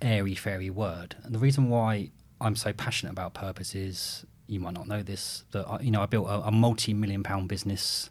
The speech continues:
I got to five million, ten million, fifteen million, twenty-five, thirty million. Every time I, <laughs> every time I got to this accolade or this award or this, this level of, of status financially and whatever, it was a bit like, "Oh, okay." Um,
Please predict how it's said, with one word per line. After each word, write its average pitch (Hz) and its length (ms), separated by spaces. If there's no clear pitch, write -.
I - 40
got - 140
to 101 80
five 113 320
million, 101 240
ten 110 260
million, 101 300
fifteen 104 400
million, 101 220
twenty-five, 104 1080
thirty 113 280
million. 117 180
Every 139 140
time - 260
I, 135 80
<laughs> - 160
every 139 140
time 139 160
I 143 60
got 139 160
to 117 100
this 113 120
accolade 110 480
or 92 100
this - 140
award 110 580
or 95 100
this, - 360
this - 420
level 110 440
of, 98 440
of 101 300
status 110 520
financially 107 680
and 92 340
whatever, 113 420
it 123 80
was 123 100
a 131 60
bit 139 100
like, 120 180
"Oh, 139 120
okay." - 320
Um, 101 680